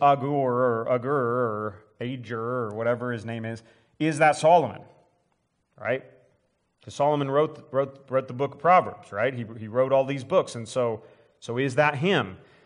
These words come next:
Uh, and if it's not him, you know, is this just, this is just his little chapter that he wrote here? Uh, it writes, it writes very similarly to the rest of the book of Proverbs in a lot of places, although,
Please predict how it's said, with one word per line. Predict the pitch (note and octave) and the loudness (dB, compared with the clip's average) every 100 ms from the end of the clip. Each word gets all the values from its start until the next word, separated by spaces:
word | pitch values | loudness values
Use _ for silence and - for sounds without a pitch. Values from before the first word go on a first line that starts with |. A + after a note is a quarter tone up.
| _ _ | _ _
Uh, | B2+ B2 A#2+ A#2+ | 2 4 6 4
and | B2+ C3 | 0 -4
if | C#3+ | -4
it's | D3 D3 | -6 -2
not | D#3+ F3 | 0 2
him, | D#3+ F3 F3+ | 0 0 0
you | E3+ | 0
know, | D#3+ | 0
is | D3 | -2
this | C3 - | -4 -6
just, | D3 C#3+ - - _ _ _ _ - | -8 -8 -12 -20 _ _ _ _ -12
this | B2 | -10
is | C3 | -8
just | A2+ C#3+ - | -4 -4 -2
his | D3 | -2
little | C3+ D3+ D3 | 2 0 0
chapter | - D#3 E3 E3+ F3 | 0 2 2 0 0
that | E3+ | 0
he | E3 F3+ | 0 0
wrote | E3 F3 F3+ | 2 2 0
here? | F3 F#3+ G#3 - - _ | 0 0 0 -6 -20 _
Uh, | - B2+ B2+ | 4 4 4
it | D3 | 0
writes, | A2+ B2+ D3+ D#3+ - - | 0 4 4 2 -10 -8
it | D3 | -8
writes | C#3+ G#2+ C3 F3+ - - - - | -6 0 2 2 -2 -12 -14 -6
very | C3+ D3 C#3+ | -2 0 -2
similarly | - - D#3+ D#3+ F3 F#3 F#3 F3 F#3 G#3 G3 - | -6 -2 0 2 4 6 4 2 0 -4 -6 -12
to | - D#3 D#3+ D#3 | -8 -4 -4 -2
the | C3+ | 2
rest | C#3+ D3 D#3 | 2 2 -2
of | |
the | C#3+ | -4
book | D3 | -2
of | C#3 | -2
Proverbs | B2+ D3 D3+ D#3+ D3 - | 2 4 4 0 -2 -6
in | D#3 | 0
a | D3 | 2
lot | C3+ C#3 | 4 4
of | C3+ | 4
places, | - C3+ E3 F3 A#3 B3 - _ _ _ | 2 0 0 0 -4 -4 -10 _ _ _
although, | D3 D#3 D3 E3+ F3 E3+ E3 D3 | 4 4 6 6 8 6 4 -4